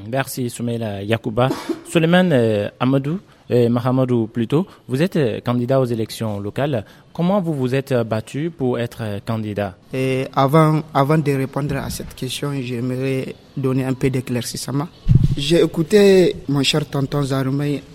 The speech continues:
Speaker 2: avec beaucoup d'intérêt. Au niveau de notre parti, et nous, en tant que jeunes, en tant que aussi secrétaire à la jeunesse, euh, de la commune de Gaïa, euh,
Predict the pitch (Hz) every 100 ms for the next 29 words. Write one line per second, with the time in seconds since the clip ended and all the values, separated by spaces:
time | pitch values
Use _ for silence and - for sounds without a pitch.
0 | - 135 135 143 - 135 139 139 127 127
1 | 135 180 - - 151 160 170 180 156 143
2 | 151 147 143 - 123 - 151 160 139 143
3 | 175 - 131 127 139 - 120 135 170 -
4 | - - - 131 151 147 127 127 - 139
5 | - 127 127 123 131 123 117 120 120 127
6 | 151 - - - - - - - 98 104
7 | 135 127 127 - 131 131 127 127 127 127
8 | 156 - - - - 110 113 110